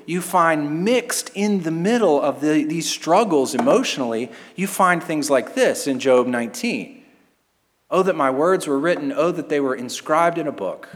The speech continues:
Oh, that with an iron pen and lead they were engraved in the rock forever. For I know that my Redeemer lives. And at the last he will stand upon the earth.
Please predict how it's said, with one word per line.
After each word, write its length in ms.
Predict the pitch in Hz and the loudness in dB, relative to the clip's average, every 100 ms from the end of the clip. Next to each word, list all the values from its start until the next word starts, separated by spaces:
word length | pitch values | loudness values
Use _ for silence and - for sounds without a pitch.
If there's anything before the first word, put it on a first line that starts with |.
| - | -6
Oh, 140 | 143 | -2
that 160 | 175 170 | 0 0
with 180 | 147 147 | -2 -4
an 100 | 120 | -8
iron 440 | 117 131 156 160 | -4 -4 -4 -8
pen 360 | 147 131 120 117 | -8 -8 -6 -8
and 300 | 110 107 107 | -8 -8 -4
lead 420 | 117 98 90 87 | -2 -2 -4 -6
they 80 | 107 | -8
were 240 | 107 110 | -4 -4
engraved 680 | 101 95 104 120 135 139 139 | -4 -4 -2 0 -2 -2 -8
in 140 | 107 | -12
the 100 | 101 | -10
rock 320 | 90 101 113 - | -2 0 0 -4
forever. 480 | 110 95 82 82 | -8 -6 -6 -6
For 340 | 82 - 117 - | -12 -8 -8 -6
I 280 | 113 147 135 | -8 -8 -8
know 800 | 120 120 123 120 104 - - - - _ _ _ _ _ _ _ | -6 -6 -2 -2 0 -2 -6 -16 -20 _ _ _ _ _ _ _
that 140 | 127 | -6
my 160 | 120 107 | -2 0
Redeemer 480 | 98 98 98 95 80 | 0 -2 -6 -8 -10
lives. 520 | 80 73 - - - _ _ _ _ _ _ - | -10 -12 -14 -18 -18 _ _ _ _ _ _ -10
And 120 | 131 | -8
at 80 | - | -4
the 120 | 113 | -2
last 500 | 107 117 127 120 - | 2 4 2 0 -4
he 120 | 135 | 0
will 140 | 135 131 | 0 0
stand 320 | - 127 117 | -2 -4 -4
upon 260 | - 110 | -6 -6
the 120 | 104 110 | -4 0
earth. 320 | 151 165 | 0 0